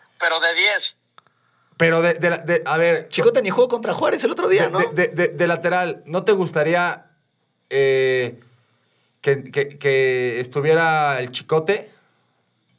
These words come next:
Speaker 2: No, en buen pedo. Sacar, sacar al Chaca por el Chicote.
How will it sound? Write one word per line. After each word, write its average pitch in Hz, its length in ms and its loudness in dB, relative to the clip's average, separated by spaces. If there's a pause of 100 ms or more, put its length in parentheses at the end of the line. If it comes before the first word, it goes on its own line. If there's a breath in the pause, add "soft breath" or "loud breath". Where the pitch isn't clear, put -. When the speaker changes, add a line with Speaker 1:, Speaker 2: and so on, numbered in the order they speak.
(1120 loud breath)
Speaker 2:
No, 165 200 2
en 180 80 0
buen 185 140 0
pedo. 165 400 0
Sacar, 185 460 -2
sacar 180 340 -2
al 180 320 -2
Chaca 170 400 -2
por 135 140 -2
el 131 100 -2
Chicote. 160 520 -2